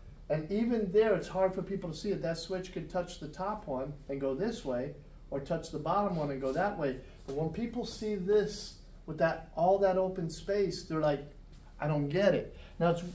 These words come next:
one thing for you to look at it and see it, but if I asked you to draw it, sometimes people have made it look like what I had just before. And so, yes?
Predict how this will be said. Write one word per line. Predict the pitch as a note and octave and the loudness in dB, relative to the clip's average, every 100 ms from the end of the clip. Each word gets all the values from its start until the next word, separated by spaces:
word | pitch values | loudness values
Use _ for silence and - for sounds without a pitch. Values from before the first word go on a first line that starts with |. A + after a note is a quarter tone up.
| - - | -12 -2
one | E3+ C4 C4+ | 6 6 8
thing | A#3+ G#3 | 8 6
for | - | 6
you | F3+ | 6
to | F3 | 6
look | E3 G#3 G#3+ | 6 4 6
at | F3 | 4
it | D3+ | 4
and | C#3+ | -2
see | - - C4 A3 | -6 0 2 4
it, | - - | 2 -2
but | C#3+ | -4
if | - | 0
I | F3 F#3 - | 2 0 0
asked | F3 F#3 - F3+ | 2 2 0 -4
you | F3+ | -4
to | - - | -4 -6
draw | D#3 C3+ C3+ C3+ D#3+ G#3 A#3+ G#3 - | -4 -4 -6 -2 4 6 4 0 0
it, | C3 A#2 - - - - - - - - - - - - | 0 0 -6 -16 -18 -18 -18 -18 -18 -18 -18 -20 -20 -16
sometimes | - E3+ F3+ F3+ - | -2 0 2 0 2
people | F#3 E3+ | -2 -2
have | D3+ D#3 | -4 -2
made | D#3+ | 0
it | D#3 | 0
look | D#3 D3+ | -2 0
like | C#3 C3+ | 0 0
what | C#3 | -4
I | C3 | -4
had | C#3 C#3 C3+ | -2 -4 -4
just | C3+ - | -10 -12
before. | B2+ - F3 F3 - - - - - - - - - | -14 -10 -10 -10 -12 -18 -18 -18 -18 -18 -18 -12 -4
And | C#3 C#3 | -2 0
so, | E3+ D3+ C#3+ - - | 4 4 4 -2 4
yes? | F3+ - - - | 6 6 2 -10